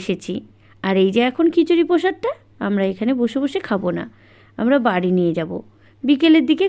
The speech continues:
খাবো। আর এখন ওই প্রায় তিনটে নাগাদ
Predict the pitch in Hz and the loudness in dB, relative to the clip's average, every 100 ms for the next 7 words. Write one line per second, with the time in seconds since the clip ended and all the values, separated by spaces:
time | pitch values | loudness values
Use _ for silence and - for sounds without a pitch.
0 | - 175 - 226 _ _ _ _ _ _ | -4 -8 -8 -16 _ _ _ _ _ _
1 | _ _ - 190 190 180 - 262 262 453 | _ _ -8 -2 -2 -2 -4 -4 0 0
2 | 480 466 466 453 - _ - 311 311 330 | 2 0 -2 -4 -12 _ 0 4 4 4
3 | 320 320 311 294 320 294 285 | 2 4 4 6 4 2 2